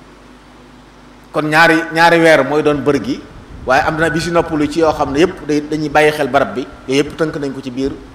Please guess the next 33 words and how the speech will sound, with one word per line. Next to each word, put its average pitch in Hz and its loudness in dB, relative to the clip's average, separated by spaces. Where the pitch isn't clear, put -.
liggéey 113 -4
bi. 85 -16
Loolu 147 4
daal 147 6
ci - -6
tënk 147 2
mooy 139 2
li 123 -6
daara 143 4
ji 135 -4
ëmb, 139 -2
doon 143 2
daara 139 4
joo 135 2
xam 135 -4
ne 131 -6
am 160 -2
nañ 151 -4
yaakaar 135 0
ci 139 -4
ne 120 -6
bu - -4
taxawee, 135 2
lu 135 -4
bari 185 6
liñ 170 -2
ñi 160 -4
jàmbat 156 2
ci 175 -8
ndaw 165 4
ñi, 131 -6
njaboot 170 2
gi, 131 -8